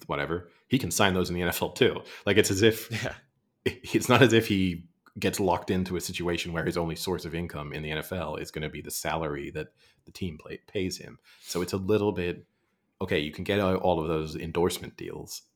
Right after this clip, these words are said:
Speaker 1: and you can have your N F L salary. I, I understand. I just think it's sort of stupid.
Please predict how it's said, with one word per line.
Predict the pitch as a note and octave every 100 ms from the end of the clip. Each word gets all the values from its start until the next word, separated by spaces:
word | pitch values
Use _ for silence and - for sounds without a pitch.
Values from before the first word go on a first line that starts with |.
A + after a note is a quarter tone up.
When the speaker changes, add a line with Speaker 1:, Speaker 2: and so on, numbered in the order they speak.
| _ -
Speaker 1:
and | F2+ F2 F2
you | D#2+
can | - E2
have | F2 D2 C#2+ C#2 - - _ _ _
your | E2 C#2+
N | C#2
F | -
L | B1+
salary. | - D#2 D2 B1+ - - _ _ _ _ _
I, | - F#2 -
I | G2+ C#3+
understand. | D#3 C3+ A#2+ - F2 F#2 G2+ G#2 - - - -
I | G2
just | G#2+
think | - A2+
it's | F2
sort | - D#2+
of | -
stupid. | - E2 E2+ D2